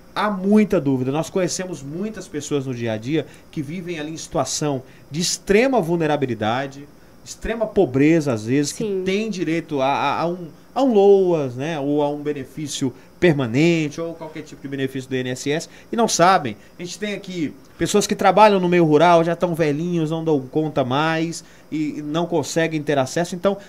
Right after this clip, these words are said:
Speaker 1: há muito tema pra ser abordado aqui, né?
Speaker 2: Sim, é algo que me perguntam bastante,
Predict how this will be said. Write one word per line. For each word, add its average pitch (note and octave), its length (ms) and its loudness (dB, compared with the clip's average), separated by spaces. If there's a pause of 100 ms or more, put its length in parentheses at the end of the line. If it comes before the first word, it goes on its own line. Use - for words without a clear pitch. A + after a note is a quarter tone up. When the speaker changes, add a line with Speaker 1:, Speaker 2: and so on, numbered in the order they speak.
(140)
Speaker 1:
há F3+ 160 4
muito F#3+ 440 2
tema G3 260 -2
pra G#3+ 140 0
ser G#3+ 100 -2
abordado G3 420 -4
aqui, A#2 220 -12
né? A2+ 160 -14 (100)
Speaker 2:
Sim, A3+ 400 -10
é G#3+ 580 -8 (500)
algo A#3 320 0
que A#3+ 500 -8 (340)
me A#3 140 -4
perguntam C4 560 2
bastante, A3+ 840 -4